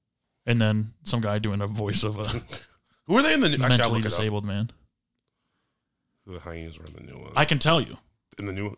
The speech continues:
Speaker 2: new? Oh,
Speaker 1: Yeah.
Speaker 2: oh.
Speaker 1: Give me a minute. Um, Seth Rogen, John Oliver, Beyonce. Uh, I don't remember. Hold on.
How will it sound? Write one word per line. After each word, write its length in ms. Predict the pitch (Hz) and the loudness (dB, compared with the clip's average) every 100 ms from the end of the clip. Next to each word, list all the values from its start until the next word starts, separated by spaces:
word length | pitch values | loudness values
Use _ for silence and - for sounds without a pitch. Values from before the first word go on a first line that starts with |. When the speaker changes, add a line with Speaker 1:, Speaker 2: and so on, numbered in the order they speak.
| - | -14
Speaker 2:
new? 220 | 98 104 - | -14 -12 -4
Oh, 80 | 113 | -2
Speaker 1:
Yeah. 140 | 113 | -2
Speaker 2:
oh. 100 | 92 - - _ _ _ _ _ _ _ - | -4 -12 -18 _ _ _ _ _ _ _ -6
Speaker 1:
Give 180 | 120 117 | -2 0
me 80 | 110 | 0
a 40 | |
minute. 260 | 98 95 82 - - _ _ _ _ _ _ _ _ _ _ _ - | -2 -4 -8 -16 -20 _ _ _ _ _ _ _ _ _ _ _ -2
Um, 680 | 127 123 123 123 123 120 110 - - _ _ | 4 6 6 4 4 2 -2 -6 -20 _ _
Seth 260 | - 127 131 | -6 -4 -2
Rogen, 380 | 123 120 120 117 | 0 0 0 0
John 200 | 113 110 | 0 -2
Oliver, 520 | 107 107 107 104 110 - _ _ _ _ _ _ _ _ - | -2 -2 -4 -4 -6 -10 _ _ _ _ _ _ _ _ -10
Beyonce. 680 | 117 107 110 - 107 104 117 _ _ _ _ _ _ _ _ - | -6 -4 -4 -4 -4 -6 -10 _ _ _ _ _ _ _ _ -14
Uh, 520 | 110 107 104 90 95 117 - - _ _ _ _ _ _ _ _ _ _ _ _ _ _ - | -10 -8 -8 -8 -10 -12 -16 -20 _ _ _ _ _ _ _ _ _ _ _ _ _ _ -14
I 40 | |
don't 120 | 147 117 | -12 -8
remember. 380 | 110 113 - - | -6 -6 -8 -8
Hold 200 | 123 98 | -8 -8
on. 180 | 76 | -12